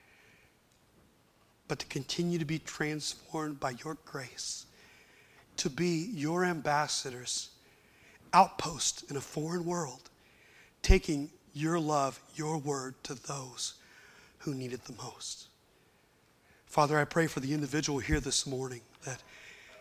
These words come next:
has never heard your story, and, and maybe today they're hearing even the story of the shepherds for the first time. Father, I ask that your Spirit would, um, um, just compel them with the great love you have for them,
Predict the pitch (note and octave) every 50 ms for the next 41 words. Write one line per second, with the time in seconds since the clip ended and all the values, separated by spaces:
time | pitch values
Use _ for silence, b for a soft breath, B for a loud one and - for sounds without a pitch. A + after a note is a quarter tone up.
0 | B B - - B2+ A#2 C#3 D3 D#3 - D#3+ - - - F3+ D#3 B2 B2+ C3 A#2+
1 | - - - C#3+ B2+ B2+ C#3 D3 D3 C#3 A#2+ A2+ - - - - C#3 C3 C3+ C#3+
2 | D3 D#3 C#3+ E3 D3 A#2 D3+ D3+ D#3 D#3+ C#3+ C#3+ B2+ A2 - E3 D#3 D3+ D#3+ D#3+
3 | D#3 B B B B B B B B B B F#3 E3+ F3+ F#3 E3 D3 - - -
4 | F3+ E3+ F3 E3+ D3 C#3+ B2 - - - D#3 D#3+ - - C#3+ - - - - C#3
5 | B2 - - D#3 C3+ - - - - D3+ D3 C#3 C3+ - - - - - - -
6 | - _ - - - B B B B B B B B B B B B B B B
7 | B - E3 D3 C#3+ C#3 C#3 C#3+ D3 C#3+ - F3 E3 C#3+ - - - - D#3 D#3
8 | D#3+ D#3 D3 C#3 C#3 C3+ D#3+ - - C#3 C#3 C#3+ D3+ - - D#3 - - - -
9 | B B B B B B B B B B B _ _ - _ _ - - E3+ C#3
10 | - - - - - E3 D3+ D3+ D3+ C#3+ C#3+ C3+ A2+ G#2+ - - - - - B
11 | B B B B B B B B B B B - - E3+ C#3 - - E3 D#3+ E3+
12 | G3 - - E3 D#3+ E3 E3 D#3+ D#3+ D#3 D3+ B2+ D#3 D#3 D#3+ D3+ - - D#3+ D3+
13 | C#3+ C#3+ C#3 C#3 C#3 C#3+